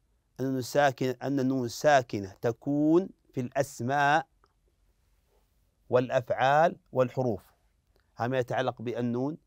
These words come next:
الساكنة، النون الساكنة. وأما التنوين فلا يكون إلا في الأسماء، فلا يكون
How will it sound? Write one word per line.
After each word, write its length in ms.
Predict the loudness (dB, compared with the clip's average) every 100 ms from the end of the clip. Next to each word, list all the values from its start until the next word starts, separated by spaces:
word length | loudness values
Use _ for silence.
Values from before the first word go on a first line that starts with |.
| _ _ _ _ -2
الساكنة، 520 | -2 2 2 2 -2
النون 160 | -6 -6
الساكنة. 480 | -4 -4 -6 -12 -20 _ _ _ _ _ _ _ _ _ _ _ _ _ _ _ _ _ -8 2
وأما 280 | 4 6
التنوين 640 | 4 6 2 4 4 2 -2 _ _
فلا 420 | 2 4 6 6
يكون 720 | 4 0 0 -2 2 4 2
إلا 340 | 2 2 4 2
في 120 | 0
الأسماء، 600 | -2 -4 -2 -2 -2 -2 _ _ -2
فلا 280 | 2 4
يكون 500 | 2 0 -2 -2 -2